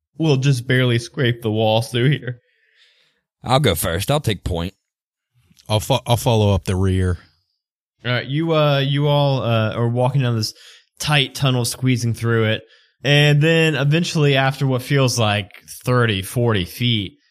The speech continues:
Speaker 1: uh, the tunnel opens up into this. So it's shaped kind of elongated, like maybe like a dragon skull. And at the front of the,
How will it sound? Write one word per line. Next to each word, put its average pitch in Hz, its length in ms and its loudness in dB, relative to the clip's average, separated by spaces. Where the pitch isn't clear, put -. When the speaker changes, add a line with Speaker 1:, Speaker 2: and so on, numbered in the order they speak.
Speaker 1:
uh, 117 500 2
the 113 280 2
tunnel 143 420 0
opens 123 560 0
up 107 460 -2
into 113 680 -2
this. 101 440 -4
So 127 260 -2
it's - 300 -6
shaped 151 580 -2
kind 135 160 -2
of 123 80 -2
elongated, 110 840 -2
like 143 220 -2
maybe 147 280 0
like 127 160 -2
a 123 40 -2
dragon 110 440 -4
skull. 87 500 -8
And 120 580 0
at 147 280 -2
the 123 120 -4
front 156 680 -2
of 110 240 -2
the, 107 160 -6